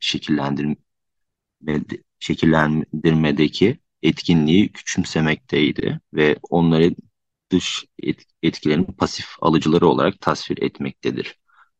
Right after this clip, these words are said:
diye eleştiriliyor. Ee, kültürel homeostaz. Ee,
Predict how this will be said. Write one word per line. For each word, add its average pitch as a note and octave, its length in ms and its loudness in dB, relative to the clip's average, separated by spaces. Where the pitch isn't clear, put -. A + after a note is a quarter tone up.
diye C2+ 200 2
eleştiriliyor. - 880 -4
Ee, A#1 40 -4
kültürel A2 440 2
homeostaz. F#2 920 2
Ee, - 40 -20